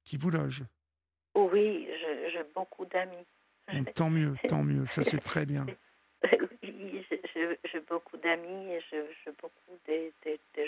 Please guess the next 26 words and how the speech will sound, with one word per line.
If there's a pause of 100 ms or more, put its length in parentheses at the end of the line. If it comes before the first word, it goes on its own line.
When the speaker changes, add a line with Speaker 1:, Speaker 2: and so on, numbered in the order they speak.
(100)
Speaker 2:
gens,
euh, (720)
euh, (240)
les
amitiés
que
j'ai
construites (160)
sont (320)
avec
des
gens
très
bien. (1000)
Speaker 1:
Oui.
Speaker 2:
Et,
et (160)
c'est, (160)
c'est, (160)
ça
me (160)
sauve (1000)
à,
à
l'heure
actuelle.